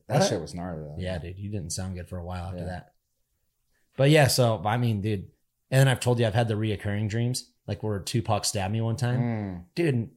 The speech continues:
Speaker 2: I think I'm, like, kinda twisted in the mind 'cause he stabbed me and I was laying there bleeding out. And I'm like, "Dude, you're fine. Just, just let it go and you'll
Speaker 1: Yeah.
Speaker 2: pass away." And then, like, the next, like, dude, I'm talking years later, he's in the same, like, front yard. And I'm like,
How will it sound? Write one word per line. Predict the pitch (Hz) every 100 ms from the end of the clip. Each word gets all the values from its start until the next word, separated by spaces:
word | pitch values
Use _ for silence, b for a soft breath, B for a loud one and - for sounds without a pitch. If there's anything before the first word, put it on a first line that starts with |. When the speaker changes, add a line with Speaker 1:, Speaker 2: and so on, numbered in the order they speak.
| -
Speaker 2:
I |
think | 101 - 143 202
I'm, | 180
like, | 117
kinda | - 110
twisted | 95 - 101 107
in |
the | 90
mind | 85 104 92
'cause | 107
he | 113
stabbed | - 131 143
me | 139
and | 117
I | 110
was |
laying | 98 107 117
there | 110
bleeding | 101 110 95
out. | 101
And | 143
I'm | 110
like, | 92
"Dude, | 107
you're | 101
fine. | - 92 85
Just, | 90 -
just | - -
let | 107
it | 98
go | 92 98
and | 95
you'll | 90
Speaker 1:
Yeah. | 98
Speaker 2:
pass | 92
away." | 95 90 85 _ _ _ _ _ -
And | 117
then, | 139
like, | 127 -
the |
next, | 113 113 117
like, | 113 95 -
dude, | 131
I'm | 110 123
talking | 139 110 104
years | 101 117 107
later, | 98 95 120 143 - _ _ _
he's | 135
in | 127
the | 120
same, | - 131 123 127 120
like, | 107
front | - 127 110
yard. | 104 113
And | 135
I'm | 113
like, | 87